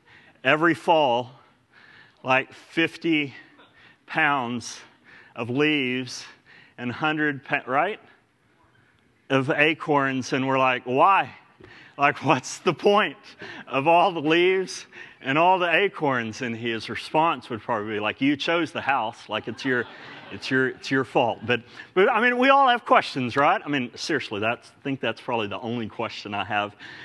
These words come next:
for Jesus. But we all have questions, decisions, past experiences, um, biblical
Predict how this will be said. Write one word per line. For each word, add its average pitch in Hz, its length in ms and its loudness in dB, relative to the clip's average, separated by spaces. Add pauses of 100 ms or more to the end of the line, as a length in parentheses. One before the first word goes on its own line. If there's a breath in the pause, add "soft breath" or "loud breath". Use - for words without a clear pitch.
(320 loud breath)
for 151 160 2
Jesus. 156 640 0
But 147 240 2 (500 soft breath)
we 202 140 4
all 233 100 6
have 214 160 -2
questions, - 720 -4 (720 soft breath)
decisions, 131 840 -4 (580 soft breath)
past - 280 -4
experiences, 110 1000 -8 (640 soft breath)
um, 90 400 -12 (380)
biblical 104 420 -6